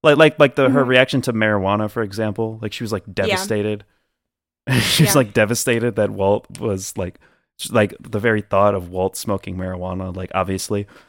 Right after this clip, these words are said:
Speaker 1: But at the end of the day, um, she had every right to, for, to completely eject Walt from his life, from her life. Um, when
Speaker 2: Mm-hmm.
Speaker 1: earlier on, like, before she knew, like,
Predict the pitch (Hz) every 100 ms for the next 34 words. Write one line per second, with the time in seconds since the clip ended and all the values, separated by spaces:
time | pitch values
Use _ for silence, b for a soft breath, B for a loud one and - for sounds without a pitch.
0 | b 131 117 139 165 165 113 101 98 90
1 | 90 _ _ _ - 104 95 - 117 -
2 | 110 110 98 98 95 - - 101 90 90
3 | 85 _ _ _ _ _ - 104 92 90
4 | _ - - 120 120 - 131 120 104 90
5 | 110 101 - 95 95 98 - 95 90 -
6 | 92 98 - _ 110 98 95 92 92 -
7 | - 104 98 95 87 b b b _ _
8 | _ _ _ _ _ _ _ _ _ _
9 | - 123 131 127 120 - _ 120 131 139
10 | 135 113 120 139 147 147 110 104 - _
11 | 113 127 113 - 101 107 107 92